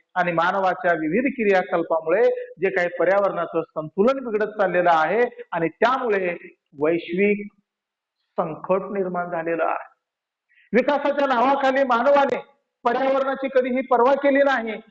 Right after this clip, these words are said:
आणि त्यामुळे हे संकट आता आपल्या तोंडाशी येऊन थांबलेलं आहे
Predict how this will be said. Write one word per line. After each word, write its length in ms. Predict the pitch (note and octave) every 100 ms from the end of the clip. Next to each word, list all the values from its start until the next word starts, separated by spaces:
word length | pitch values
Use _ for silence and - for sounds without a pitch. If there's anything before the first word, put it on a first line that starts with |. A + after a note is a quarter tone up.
| -
आणि 140 | G#3+
त्यामुळे 440 | G#3 A#3+ B3 A3+ A#3+ D#4 - - G#3+
हे 60 | G#3+
संकट 360 | G#3+ G3+ - C4+
आता 220 | A#3+ G#3+
आपल्या 400 | G#3 G3+ G3 F#3+ E3 D3+ - _ -
तोंडाशी 400 | G3+ G#3 G#3+ G3+
येऊन 340 | G3 B3+ F4 - - _ -
थांबलेलं 580 | E3+ F#3+ C4 C#4+ C#4+ G3
आहे 240 | F#3+